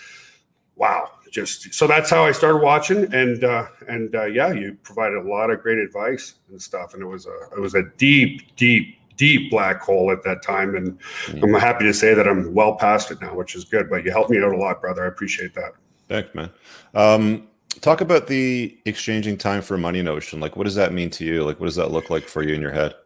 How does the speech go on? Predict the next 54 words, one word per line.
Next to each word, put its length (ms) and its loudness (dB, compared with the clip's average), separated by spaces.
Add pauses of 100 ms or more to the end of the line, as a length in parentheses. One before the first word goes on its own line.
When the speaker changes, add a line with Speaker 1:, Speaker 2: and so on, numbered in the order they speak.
(260)
Speaker 1:
Uh, 420 6
well, 360 8
you 100 6
know, 260 4
th-, 220 -6
there's 160 0
a 20 -2
lot 140 4
of 60 -8
people 240 -4
who, 360 -6
it, 160 -6 (180)
a 60 4
real 200 6
business, 580 0 (140)
you 100 -6
could 160 -12
be 120 0
away 220 2
from 160 -6
that 160 -4
business 360 -10
and 100 -16
still 160 -8
be 140 -12
making 320 -8
money. 240 -16
So, 220 -10
you 120 -8
know, 160 -2
like, 260 -2
I 60 4
was 140 2
a 60 -14
personal 420 -2
trainer 400 2
for 160 0
a 20 -2
long 260 4
time. 400 -2 (140)
Well, 180 8
not 140 6
a 20 8
long 220 6
time, 220 2
like, 160 2 (140)
but, 160 0 (120)
you 80 4
know, 240 0
growing 220 4
up 180 0
while 140 0
in 120 -2
college, 380 -2